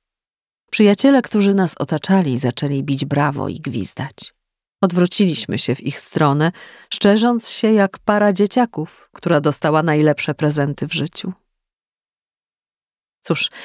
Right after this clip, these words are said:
nie tak planowałam swój pobyt na wymianie studenckiej w Australii. Byłam na drugim roku studiów na Uniwersytecie Montana i ze świetnymi wynikami na kierunku artystycznym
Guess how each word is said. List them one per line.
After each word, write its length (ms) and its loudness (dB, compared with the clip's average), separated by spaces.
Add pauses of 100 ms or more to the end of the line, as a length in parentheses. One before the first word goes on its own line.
(240)
nie 120 4
tak 220 0
planowałam 640 2
swój 260 -4
pobyt 500 0
na 200 2
wymianie 500 2
studenckiej 680 -2
w 60 -8
Australii. 680 -2 (640)
Byłam 260 6
na 120 4
drugim 340 2
roku 240 0
studiów 580 -2
na 200 2
Uniwersytecie 800 2
Montana 600 2
i 180 2
ze 160 2
świetnymi 680 2
wynikami 600 2
na 120 -2
kierunku 440 0
artystycznym 760 0